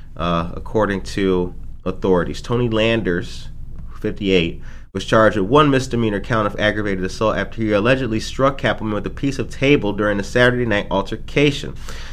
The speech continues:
Uh, so the alderman went out after a constituent contacted him to complain of public drinking and loitering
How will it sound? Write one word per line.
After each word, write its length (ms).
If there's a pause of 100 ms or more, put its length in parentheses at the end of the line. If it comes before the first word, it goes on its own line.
(260)
Uh, 220
so 120
the 120
alderman 380
went 180
out 180
after 220
a 40
constituent 720
contacted 580
him 140
to 60
complain 640 (120)
of 160
public 400
drinking 420
and 160
loitering 640